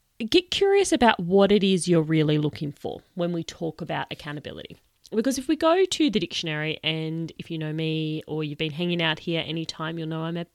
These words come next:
bit of a word nerd and I love to dig <laughs> into the meaning of words, particularly their origins and where they came from, because I find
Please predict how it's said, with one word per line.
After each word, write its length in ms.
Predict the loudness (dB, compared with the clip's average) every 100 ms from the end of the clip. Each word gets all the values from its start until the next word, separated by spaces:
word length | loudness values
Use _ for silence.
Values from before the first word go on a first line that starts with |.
| _
bit 160 | 2 2
of 100 | 2
a 80 | 2
word 300 | 2 2 0
nerd 360 | -2 -2 -4 -4
and 160 | -4
I 100 | -2
love 380 | -2 -2 -2 -2
to 100 | -4
dig 180 | -4 -2
<laughs> 280 | -2 -4 _
into 440 | -4 -4 2 4
the 80 | 4
meaning 400 | 0 -2 0 0
of 140 | -2 -2
words, 360 | -2 -2 -4 -14 -16 -14 -2
particularly 800 | 2 2 2 0 2 2 4 2
their 300 | 2 4 4 4
origins 480 | 2 2 -2 -6
and 120 | -6 -6
where 100 | -4
they 140 | -4
came 260 | -4 -8 -8
from, 160 | -12
because 240 | -8 -6 -4
I 80 |
find 480 | -4 -2 -2 -4 -6